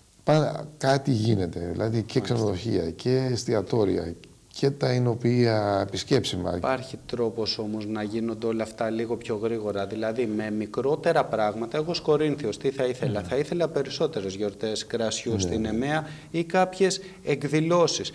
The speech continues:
Speaker 2: έστω και μικρές, το Σαββατοκύριακο, ας πούμε, να πάρουμε το
Speaker 1: Ναι.
Speaker 2: αυτοκίνητό μας, είμαστε
Speaker 1: Ναι.
Speaker 2: πολύ δίπλα,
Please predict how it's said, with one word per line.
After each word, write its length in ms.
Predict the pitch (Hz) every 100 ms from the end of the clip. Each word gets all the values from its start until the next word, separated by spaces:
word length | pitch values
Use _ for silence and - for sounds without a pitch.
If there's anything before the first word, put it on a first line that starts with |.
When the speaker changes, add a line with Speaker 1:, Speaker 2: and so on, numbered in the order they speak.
| - -
Speaker 2:
έστω 280 | 160 -
και 140 | 156 151
μικρές, 500 | 156 156 165 147 -
το 160 | 131
Σαββατοκύριακο, 920 | 117 127 127 127 123 160 156 135 113 131
ας 120 | -
πούμε, 200 | 151 151
να 120 | 135
πάρουμε 300 | 147 147 143
το 100 | 127
Speaker 1:
Ναι. 60 | -
Speaker 2:
αυτοκίνητό 500 | 127 127 135 127 135
μας, 200 | 139 -
είμαστε 300 | 156 151 147
Speaker 1:
Ναι. 60 |
Speaker 2:
πολύ 340 | 90 139 151 156
δίπλα, 440 | 120 120 139 156